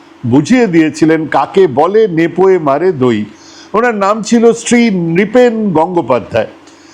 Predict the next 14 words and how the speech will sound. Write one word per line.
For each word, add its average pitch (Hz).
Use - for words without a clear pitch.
তা 226
আমরা 254
ভেবেছিলাম 240
নৃপেন 185
থেকে 226
নেপো 233
এসেছে 214
বোধহয়। 190
পরে 220
বুঝেছিলাম 226
যে 220
অত্যন্ত 202
ধূর্ত 170
একজন, 170